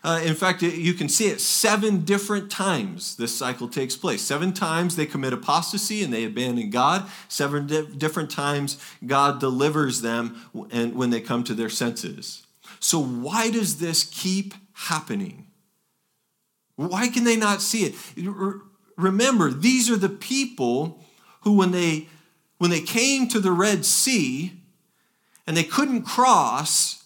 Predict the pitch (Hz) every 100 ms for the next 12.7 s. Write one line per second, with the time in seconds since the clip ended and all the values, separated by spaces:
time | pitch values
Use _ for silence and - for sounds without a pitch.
0 | _ 160 175 247 226 214 - - - 247
1 | 254 254 240 185 - - 240 214 151 139
2 | - - _ _ _ _ _ _ _ _
3 | 151 151 226 254 185 - 285 233 - -
4 | 285 294 147 - - - - - - _
5 | _ _ _ _ _ _ _ _ _ _
6 | _ - 214 208 220 214 220 254 302 269
7 | - 240 233 220 185 151 151 208 175 131
8 | 131 156 160 - - - 160 - - 269
9 | 269 247 220 196 185 196 214 214 175 131
10 | 98 - - - - - _ _ _ _
11 | 165 165 165 170 156 - 151 - - 254
12 | 247 196 165 - 156 156